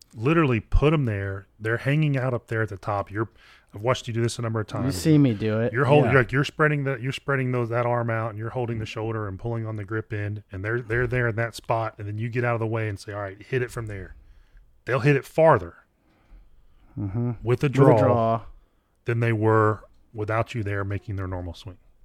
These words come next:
Speaker 2: With shaft lean, it's like,
Speaker 1: Yes.
Speaker 2: uh, that's like the biggest magic trick in the world. I mean, I've done that probably a million times. And, I mean, it's, if there was one thing that can fix the most people, it, it's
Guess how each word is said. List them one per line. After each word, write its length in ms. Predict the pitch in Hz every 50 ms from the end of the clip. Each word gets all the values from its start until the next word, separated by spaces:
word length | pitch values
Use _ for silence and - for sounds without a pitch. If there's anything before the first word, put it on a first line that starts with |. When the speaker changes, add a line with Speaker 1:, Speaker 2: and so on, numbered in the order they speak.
| _ _ -
Speaker 2:
With 280 | 123 131 147 156 147
shaft 420 | - - 147 123 120 117 113 - -
lean, 280 | 110 107 107 104 104 110
it's 160 | 110 101 110
like, 140 | 120 104 -
Speaker 1:
Yes. 160 | - - _ _ _ - -
Speaker 2:
uh, 140 | 123 127 -
that's 260 | 110 139 139 135 - -
like 160 | 120 107 -
the 80 | 101
biggest 360 | 90 95 110 104 98 98 - _ - -
magic 360 | 107 107 107 104 98 101 -
trick 260 | - 110 101 - -
in 60 | 98
the 60 | 95
world. 240 | 92 98 101 98 95
I 60 | 101
mean, 100 | 104 110
I've 140 | 120 117 101
done 180 | 101 95 92 95
that 220 | 98 95 - -
probably 220 | - 104 92 90 90
a 40 |
million 400 | 92 95 101 98 95 98 98 95
times. 560 | 95 101 98 95 95 95 98 101 - - - - _ _ -
And, 140 | 107 101 - -
I 40 | 117
mean, 260 | 120 127 131 135 135
it's, 300 | 135 135 _ _ - _ _ _ _ _ _ _ _ _ - _ _ - _ -
if 100 | 131 -
there 100 | 165 160
was 140 | 143 117 117
one 240 | 120 143 160 170
thing 280 | 156 - 170 165 160 156
that 140 | 139 127 -
can 120 | 139 123
fix 300 | - - 147 131 - -
the 120 | - 127 123
most 280 | 127 127 127 - -
people, 360 | - 139 131 120 110 104 104
it, 160 | 104 104 - - _ _ -
it's 280 | 107 107 - - -